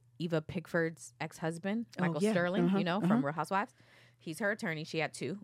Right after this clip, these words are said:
Speaker 1: <clears throat>
Speaker 2: Wait, it's not Eva Marcel. Wasn't she on, uh, the modeling show?
Speaker 1: Oh, yeah. Is it, who's Pickford? Is that
Speaker 2: Is
Speaker 1: another
Speaker 2: that the same person?
Speaker 1: I thought her name was Eva Marcel Pickford.
Speaker 2: I don't know.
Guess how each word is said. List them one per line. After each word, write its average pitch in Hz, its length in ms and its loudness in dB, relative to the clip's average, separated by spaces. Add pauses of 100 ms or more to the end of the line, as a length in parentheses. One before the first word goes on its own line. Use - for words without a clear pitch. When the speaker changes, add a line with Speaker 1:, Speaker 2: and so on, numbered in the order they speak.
(160)
Speaker 1:
<clears throat> - 1500 -10
Speaker 2:
Wait, 226 220 4 (200)
it's 190 160 2
not 302 180 4
Eva 254 180 2
Marcel. 240 360 6
Wasn't 262 240 4
she 285 120 0
on, 254 180 6
uh, 220 180 4
the 202 120 2
modeling 320 340 4
show? 370 260 0 (220)
Speaker 1:
Oh, 247 220 0
yeah. 240 360 -2
Is 185 140 -2
it, 208 140 -2 (180)
who's 330 200 0
Pickford? 330 420 -4 (760)
Is 196 60 0
that 262 140 4
Speaker 2:
Is 269 60 2
Speaker 1:
another 403 200 8
Speaker 2:
that 302 60 2
the - 60 4
same 349 220 6
person? 392 320 4 (220)
Speaker 1:
I 233 60 2
thought 294 160 2
her 302 80 -2
name 277 120 -2
was 226 100 -2
Eva 226 200 -2
Marcel 202 320 -2
Pickford. 220 400 -8 (2250)
Speaker 2:
I 294 200 0
don't 359 200 2
know. 359 240 0